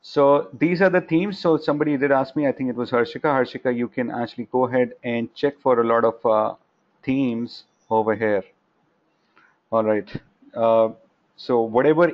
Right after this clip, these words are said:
e-commerce themes you're looking at, they are available for fifty-nine dollars.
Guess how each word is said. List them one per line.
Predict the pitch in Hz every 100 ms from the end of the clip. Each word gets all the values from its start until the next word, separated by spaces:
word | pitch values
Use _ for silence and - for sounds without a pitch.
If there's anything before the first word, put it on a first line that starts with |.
| -
e-commerce | 160 180 175 165 160
themes | - 143 139
you're | 131
looking | 127 127 139
at, | 127 143 160 -
they | 120
are | 120
available | 120 123 123 123 107
for | 110 107 104
fifty-nine | 127 - 131 127 123
dollars. | 120 117 131 160